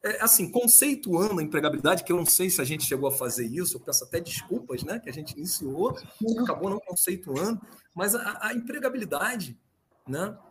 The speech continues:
Speaker 1: é, é, é a capacidade que a pessoa tem, né, de se adaptar aos requerimentos do mercado, né, a, às demandas do mercado. Então,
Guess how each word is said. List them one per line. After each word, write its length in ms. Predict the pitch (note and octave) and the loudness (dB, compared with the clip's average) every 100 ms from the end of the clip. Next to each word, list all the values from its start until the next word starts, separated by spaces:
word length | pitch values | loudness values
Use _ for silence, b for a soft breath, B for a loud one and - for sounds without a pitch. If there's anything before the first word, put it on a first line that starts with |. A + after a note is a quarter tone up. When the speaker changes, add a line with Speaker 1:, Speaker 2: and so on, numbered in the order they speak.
| _ | _
Speaker 1:
é, 580 | F3 G3+ - G3 G3+ - | -8 -6 -4 -6 -6 -2
é, 20 | |
é 20 | |
a 100 | G3+ | -2
capacidade 1200 | G#3+ A#3 A3+ - A#3 - F3+ D#3 F#3+ A3 C#3+ A#2+ - _ _ _ _ | 0 -2 -4 0 2 2 0 0 2 0 -2 -10 -14 _ _ _ _
que 120 | - | -4
a 60 | D#3+ | -4
pessoa 600 | E3 D#3+ - - E3 D3 | -2 0 0 0 -4 -4
tem, 480 | C3 - E3 G#3 G3+ - _ _ _ _ - | -6 -6 -4 -4 -6 -12 _ _ _ _ -12
né, 240 | D#3 F3 - | -10 -10 -12
de 100 | E3 | -4
se 160 | F#3+ - | 0 2
adaptar 1000 | A#3+ F#3+ C4+ - - F3 F3+ A3+ A#3 - - _ _ - | 0 0 0 -2 -4 2 4 4 2 -12 -20 _ _ -8
aos 240 | G#3 B3 | -4 -2
requerimentos 1000 | C4 C4 C4+ C4+ G3 G3 C4+ C4+ - - - _ | -2 -2 -4 0 2 2 2 0 0 -2 -12 _
do 160 | F3+ A#3+ | -10 -6
mercado, 720 | D4+ D4+ - A3 C4 G#3 B2 - _ _ _ _ _ _ _ _ | -6 -6 -4 -4 -4 -8 -12 -16 _ _ _ _ _ _ _ _
né, 320 | C3+ E3 A3+ - _ _ | -8 -8 -8 -12 _ _
a, 260 | E3 E3+ - | -6 -2 0
às 100 | E3+ | 0
demandas 720 | E3 C4+ A3 C4 D#4+ G3 E3+ | 2 2 4 4 4 4 4
do 80 | E3 | 2
mercado. 760 | D#3 C#3+ - C#3 F3 G3 A#2 - _ _ _ - | -2 -4 -4 -2 -2 -4 -10 -18 _ _ _ -20
Então, 440 | E3 - A#3+ D4+ | -14 -6 -6 -6